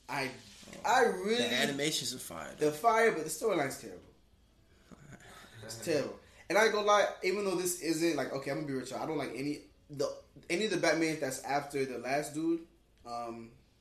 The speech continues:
Speaker 1: what's his
Speaker 3: Uh,
Speaker 1: name?
Speaker 2: Christian Bale.
Speaker 1: Yes, great Batman. The new one that we have now, he's a, well, not new one, 'cause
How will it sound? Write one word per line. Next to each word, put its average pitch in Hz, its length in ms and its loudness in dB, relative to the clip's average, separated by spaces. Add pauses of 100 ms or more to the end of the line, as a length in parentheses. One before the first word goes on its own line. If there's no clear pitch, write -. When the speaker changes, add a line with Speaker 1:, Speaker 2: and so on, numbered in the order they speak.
(540)
Speaker 1:
what's 143 160 -10
his 127 100 -10
Speaker 3:
Uh, 110 80 -8
Speaker 1:
name? 113 320 -6
Speaker 2:
Christian - 300 -10
Bale. - 280 -12 (220)
Speaker 1:
Yes, 104 420 -8 (720)
great 113 240 -8
Batman. 82 400 -14
The 104 80 -14
new 143 140 -4
one 170 100 2
that 156 80 0
we 160 80 -2
have 160 160 -2
now, 170 320 -4
he's 143 140 -8
a, 113 80 -8 (480)
well, 135 300 0
not 139 260 -4
new 127 80 -6
one, 117 100 -10
'cause 131 80 -12